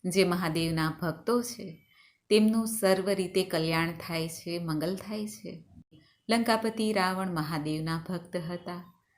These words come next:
તેમને પણ મુક્તિ પ્રાપ્ત થઈ. ચાહે કોઈ પણ રીતે દુસંગ થાય તો પણ દેવોના દેવ મહાદેવ તેમની ઉપર કૃપા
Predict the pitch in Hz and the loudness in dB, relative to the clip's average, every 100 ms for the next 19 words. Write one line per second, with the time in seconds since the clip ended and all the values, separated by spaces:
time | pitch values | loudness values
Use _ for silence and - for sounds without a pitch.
0 | _ _ _ - 160 156 160 170 175 170 | _ _ _ -2 0 0 -2 -2 -2 -4
1 | - 180 180 165 165 180 175 214 226 - | -4 -4 -2 -4 -4 -8 -8 -8 -8 -10
2 | - _ _ _ _ _ _ _ - 165 | -18 _ _ _ _ _ _ _ -2 0
3 | 165 160 165 - 220 247 247 240 208 170 | 0 -4 -8 -6 0 2 2 0 0 -4
4 | 165 214 196 - _ 165 190 190 190 202 | -4 -4 -4 -10 _ 4 6 6 6 4
5 | 214 - 160 156 - 185 185 190 190 196 | 2 -4 -6 -8 -4 -2 0 2 0 0
6 | - - _ 190 208 208 208 202 185 190 | -10 -20 _ 4 6 6 4 2 6 6
7 | 190 170 170 165 175 185 165 160 160 156 | 6 0 -2 0 0 0 -2 -2 -2 -4
8 | 156 - 208 214 - 156 151 | -2 2 2 2 -6 -4 -2